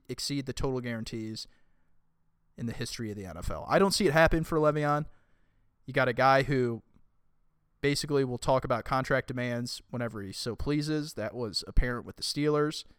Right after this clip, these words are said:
You got a guy who's been suspended twice, and he goes through social media doing his business just like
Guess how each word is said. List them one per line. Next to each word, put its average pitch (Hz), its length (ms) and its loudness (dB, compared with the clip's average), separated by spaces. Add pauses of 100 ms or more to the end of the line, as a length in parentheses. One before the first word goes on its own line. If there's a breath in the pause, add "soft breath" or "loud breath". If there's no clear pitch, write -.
You 127 80 -8
got 123 40 -4
a 117 40 -8
guy 117 220 -2
who's 120 180 -10
been 117 160 -8
suspended - 560 -4
twice, 147 600 0 (1700 soft breath)
and 127 180 -6
he 117 340 -6 (400)
goes 139 300 2
through 135 180 0
social 131 340 0
media 113 440 -4 (520)
doing 120 240 -4
his 117 160 -6
business - 640 -8 (180)
just - 380 -6
like 107 340 -12